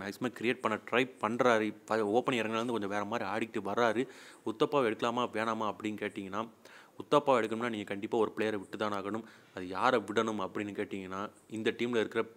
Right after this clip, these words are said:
பேக் ஆர்டர் பிளேயர்ஸை தான் மேக்ஸிமம் விட வேண்டியது இருக்கும். ஏன்னா உத்தப்பா நின்னுட்டாரு அப்படின்னா வந்து பார்த்தீங்கன்னா, ஒரு சாம்சன், ஸ்மித் வரைக்கும் தான் மேக்ஸிமம் பேட்டிங் போகும். பின்னாடி பட்லருக்கு சான்ஸ் கிடைக்காது. அப்படி இருக்கும்போது வந்து பார்த்தீங்கன்னா உத்தப்பா எடுத்துக்கலாம் நீங்க. ஆனா எனக்கு தெரிஞ்சு உத்தப்பாவை விட நீங்க பட்லர் எடுத்துக்கிறது தான் உங்க டீம் சேஃப். பவுலர்ஸை பொறுத்த வரைக்கும் நான் ஆர்ச்சர் எடுத்திருக்கேன்.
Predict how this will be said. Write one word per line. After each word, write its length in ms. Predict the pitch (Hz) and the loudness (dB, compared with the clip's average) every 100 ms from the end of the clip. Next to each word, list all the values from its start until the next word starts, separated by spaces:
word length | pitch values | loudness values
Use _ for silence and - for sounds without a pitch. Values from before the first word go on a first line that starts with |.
| - | -2
பேக் 220 | 113 - | -2 2
ஆர்டர் 220 | 113 104 - | 0 0 -4
பிளேயர்ஸை 320 | 101 101 104 | -2 -2 -4
தான் 100 | 107 | -6
மேக்ஸிமம் 300 | 98 - 101 95 | -6 -10 -10 -4
விட 100 | 101 | -4
வேண்டியது 200 | 98 95 | -4 -6
இருக்கும். 180 | 92 98 | -6 -6
ஏன்னா 100 | 98 95 | -6 0
உத்தப்பா 300 | - 113 110 | 0 2 0
நின்னுட்டாரு 360 | 104 107 107 104 | 0 -2 0 0
அப்படின்னா 200 | 104 107 107 | 0 -2 -4
வந்து 140 | 107 104 | -4 -6
பார்த்தீங்கன்னா, 300 | 101 120 - - - 139 | -6 -8 -10 -18 -2 0
ஒரு 120 | 127 - | 0 2
சாம்சன், 400 | 147 143 143 - | 0 0 -4 -4
ஸ்மித் 260 | 123 - 127 | -8 0 2
வரைக்கும் 200 | 120 127 | 4 2
தான் 80 | 107 | -4
மேக்ஸிமம் 260 | 104 110 101 | -4 -4 -4
பேட்டிங் 300 | 104 110 107 | -2 -2 -2
போகும். 120 | 113 | -4
பின்னாடி 220 | 104 107 95 | -4 -4 -4
பட்லருக்கு 380 | - 113 101 98 | -6 -8 -6 -6
சான்ஸ் 200 | 98 - | -8 -8
கிடைக்காது. 360 | 95 - 92 - - - - - | -10 -8 -8 -10 -20 -20 -12 -8
அப்படி 240 | 98 123 120 | -2 2 2
இருக்கும்போது 320 | 117 127 120 | 2 0 0
வந்து 120 | 101 | 0
பார்த்தீங்கன்னா 300 | 101 113 107 | -2 -2 -6
உத்தப்பா 360 | - 113 - 95 - - - _ _ _ _ - | -4 -4 0 -2 -2 -16 -20 _ _ _ _ -8
எடுத்துக்கலாம் 440 | - 98 95 92 | -6 -4 -6 -6
நீங்க. 140 | 90 90 - - | -12 -14 -16 -10
ஆனா 100 | 107 113 | -4 -2
எனக்கு 180 | 113 117 | -2 -2
தெரிஞ்சு 180 | 127 123 | -2 -2
உத்தப்பாவை 380 | 101 131 127 117 | 0 2 4 4
விட 100 | 120 131 | 4 2
நீங்க 120 | 113 101 | -2 -4
பட்லர் 220 | 101 127 | 0 -2
எடுத்துக்கிறது 280 | 107 110 120 | 0 -2 0
தான் 60 | 107 | -2
உங்க 100 | - | -4
டீம் 160 | 113 101 - | -6 -4 -4
சேஃப். 200 | 104 101 | -4 0
பவுலர்ஸை 300 | 107 123 123 - | 2 2 0 -2
பொறுத்த 200 | 110 113 | -2 0
வரைக்கும் 200 | 123 101 | -2 -2
நான் 80 | 98 | -2
ஆர்ச்சர் 240 | 113 107 | -2 -2
எடுத்திருக்கேன். 340 | 104 - 131 | -2 -2 -4